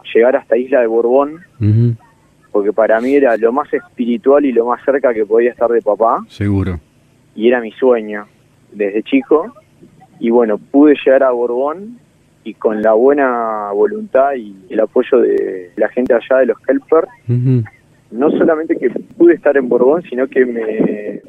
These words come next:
Speaker 1: se dio la coincidencia de que justo en el dos mil diecisiete eran los treinta y cinco años de la guerra.
Speaker 2: Sí.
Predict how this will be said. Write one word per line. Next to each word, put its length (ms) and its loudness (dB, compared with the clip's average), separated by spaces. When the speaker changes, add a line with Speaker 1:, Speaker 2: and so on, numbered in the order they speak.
Speaker 1:
se 80 -2
dio 140 4
la 80 2
coincidencia 680 -6
de 120 0
que 100 -8
justo 300 -10
en 80 -2
el 60 -2
dos 140 0
mil 120 -6
diecisiete 680 -2
eran 280 2
los 100 -6
treinta 260 -6
y 60 -20
cinco 220 0
años 240 -2
de 60 -4
la 100 2
guerra. 340 0
Speaker 2:
Sí. 420 0